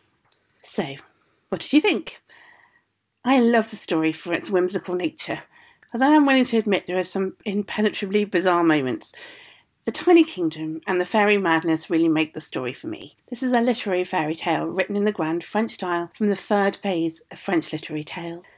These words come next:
Despite some of the more bizarre qualities of the story, it's definitely a tale with a strong moral about valuing a strong work ethic, work ethic, even amongst royalty. There is also an element of parody. The author wrote these tales for an adult audience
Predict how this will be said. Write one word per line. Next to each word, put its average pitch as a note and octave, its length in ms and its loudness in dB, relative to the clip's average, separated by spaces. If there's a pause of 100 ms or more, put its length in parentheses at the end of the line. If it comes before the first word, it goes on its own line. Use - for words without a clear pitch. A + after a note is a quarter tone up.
(500)
Despite C#4+ 420 2
some A#3+ 120 0
of A3+ 40 4
the G#3+ 60 4
more G3 160 4
bizarre G#3 340 4
qualities E3+ 440 -2
of D#3+ 40 -4
the D3 80 -6
story, - 520 -10 (260)
it's - 100 -2
definitely D4+ 400 2
a D4+ 60 4
tale F3+ 320 -6
with F#3 80 -4
a F#3+ 60 -6
strong F#3 360 0
moral D3+ 360 -2
about E3+ 280 -2
valuing F3+ 480 0
a - 60 -18
strong A3+ 320 0
work E3 240 2
ethic, - 340 -14 (140)
work - 340 0
ethic, - 380 -14 (400)
even G#3+ 200 2
amongst D#3+ 340 0
royalty. C#3+ 540 -6 (640)
There B3+ 100 2
is D4 100 -2
also F#4 160 4
an A3+ 140 2
element F3+ 320 0
of G3 100 -10
parody. D3 540 -8 (640)
The - 120 -2
author G#3 220 0
wrote F#3+ 200 0
these F#3 160 -2
tales F3+ 280 -2
for G3 100 -2
an - 60 -2
adult G3 300 2
audience D3+ 560 -2